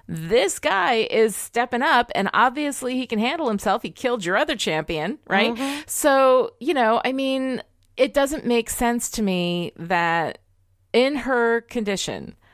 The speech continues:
Speaker 1: the situation that she's in, she's pregnant, she's got a baby to protect. I mean, I can see her, like, resentfully,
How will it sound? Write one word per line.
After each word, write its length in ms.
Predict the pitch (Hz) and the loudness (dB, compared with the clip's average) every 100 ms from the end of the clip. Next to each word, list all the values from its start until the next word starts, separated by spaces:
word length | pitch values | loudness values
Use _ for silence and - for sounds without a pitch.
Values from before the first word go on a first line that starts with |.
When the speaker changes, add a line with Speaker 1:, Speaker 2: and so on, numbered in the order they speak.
| _ - | _ -8
Speaker 1:
the 80 | 190 | -4
situation 640 | - 247 240 254 - 233 | -4 -2 2 2 2 -2
that 100 | 196 | -2
she's 280 | - 190 156 | -2 -4 -4
in, 260 | 127 92 - - - - - | -6 -8 -14 -18 -20 -20 -16
she's 180 | - 208 | -8 -6
pregnant, 460 | - 226 226 233 - | -2 -2 0 0 -2
she's 180 | - 190 | -6 -2
got 140 | 190 | -2
a 40 | 180 | 0
baby 260 | 185 196 | -2 -2
to 80 | 190 | -4
protect. 500 | 196 190 180 180 - - | -4 -2 -2 -2 -6 -2
I 120 | 196 | 0
mean, 200 | 196 190 - | 0 -2 0
I 140 | 214 | 0
can 200 | 220 254 | 0 -6
see 220 | - 233 | -4 -6
her, 460 | 190 202 180 175 170 - | -2 0 2 0 -2 -4
like, 280 | 175 165 - | -2 -2 -4
resentfully, 1040 | 170 180 156 175 - - 208 147 151 220 | -6 -4 0 -2 -2 -4 -2 0 -2 -4